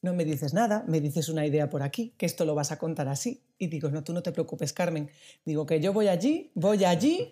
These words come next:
y lo clavo". Digo, "Voy allí y lo clavo". Es verdad que lo había ensayado muchas veces,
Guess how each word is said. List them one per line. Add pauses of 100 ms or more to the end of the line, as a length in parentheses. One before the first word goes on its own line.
y
lo
clavo".
Digo,
"Voy
allí
y
lo
clavo".
Es
verdad
que
lo
había
ensayado
muchas
veces,